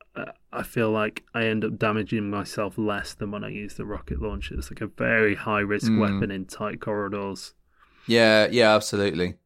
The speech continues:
Speaker 2: Yeah, there's only a, a few, like, quite specific scenarios where a rocket launcher was useful. I guess maybe, like, it forged its legend in multiplayer, which,
Speaker 1: Yeah.
Speaker 2: uh, we haven't really touched on, but, like, you know, by the time, when I was first playing Quake,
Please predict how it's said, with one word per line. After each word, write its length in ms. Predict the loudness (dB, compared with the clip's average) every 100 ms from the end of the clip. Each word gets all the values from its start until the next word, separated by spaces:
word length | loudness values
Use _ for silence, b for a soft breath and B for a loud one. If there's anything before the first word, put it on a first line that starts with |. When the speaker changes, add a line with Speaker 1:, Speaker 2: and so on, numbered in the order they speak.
| _
Speaker 2:
Yeah, 140 | 2 4
there's 160 | 6 6
only 240 | 6 4
a, 80 | 4 0
a 100 | -4
few, 500 | -4 -10 0 2 4
like, 200 | 4 2
quite 320 | 2 2 2 2
specific 500 | -2 -2 0 -4 -6
scenarios 420 | -2 0 0 2
where 100 | 2
a 40 |
rocket 240 | 2 -2 -4
launcher 220 | -4 -4
was 80 | -4
useful. 260 | -4 -4 B B B
I 120 | 0
guess 380 | 4 4 4 2 -4
maybe, 500 | 0 4 4 4 4
like, 180 | 4 2
it 160 | -2 0
forged 400 | 2 2 0 -4
its 140 | 0
legend 400 | 2 2 -2 -2
in 140 | -2
multiplayer, 640 | 0 0 -2 -2 4 4 2 b b b b _
which, 440 | 0 0 0 0
Speaker 1:
Yeah. 200 | 4 6
Speaker 2:
uh, 380 | 6 6 4 2 2
we 80 | 0
haven't 200 | 0 -2
really 160 | -8
touched 380 | -6 -6 -4 -4
on, 180 | -4 -4
but, 160 | -6 -2
like, 260 | -2 -2 -16 _ _ _ _ _ _
you 120 | 0
know, 140 | 2 2
by 200 | 4 4
the 100 | 4
time, 440 | 2 2 2 0 0
when 160 | 4 6
I 80 | 6
was 160 | 4
first 380 | 2 4 4 4
playing 260 | 2 2 0
Quake, 420 | 2 2 2 -6